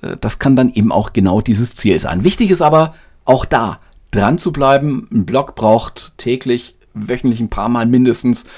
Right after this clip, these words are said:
neues Futter. Sonst, äh, kommt da einfach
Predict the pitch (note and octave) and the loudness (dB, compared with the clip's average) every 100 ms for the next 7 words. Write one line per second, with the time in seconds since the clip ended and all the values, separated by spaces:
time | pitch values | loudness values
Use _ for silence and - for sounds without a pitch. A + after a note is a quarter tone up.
0 | - - _ - G2 G2+ A2 A2 - - | -20 -20 _ -4 2 4 4 2 -2 -4
1 | G2+ G#2 A2 - - - _ - G2+ G2+ | 0 2 0 -4 -20 -20 _ -4 0 0
2 | - - G#2 - - - B2+ - E2+ C#2+ | -2 -6 -6 -6 -6 -2 0 0 -4 -6
3 | - - | -10 -14